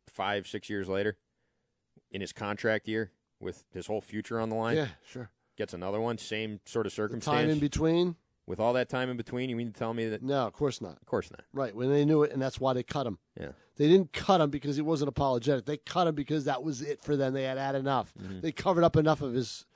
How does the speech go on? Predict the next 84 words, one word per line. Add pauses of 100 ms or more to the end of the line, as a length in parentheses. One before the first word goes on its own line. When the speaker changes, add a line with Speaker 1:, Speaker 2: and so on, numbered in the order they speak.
(220)
Speaker 2:
he
probably
had
other,
other
issues,
and
they
covered,
you
know,
other,
other
incidents
like
this,
and
they
covered
it
up. (540)
Speaker 1:
Do
you
think
there's
a
chance
the
Patriots
just (160)
release
him? (1700)
Speaker 2:
No.
Speaker 1:
You
know,
or
are
they
gonna
keep
him
around
Speaker 2:
Yeah,
Speaker 1:
and
put
up
Speaker 2:
yes.
Speaker 1:
with,
put
up
with
whatever
they
have
to
put
up
with
in
order
to
get
that
Speaker 2:
Well,
Speaker 1:
draft
Speaker 2:
see,
Speaker 1:
pick?
Speaker 2:
first
of
all,
I
don't
think
they're
putting
up
with
anything.
Speaker 1:
Well,
Speaker 2:
Because
Speaker 1:
they
Speaker 2:
I
Speaker 1:
might
be.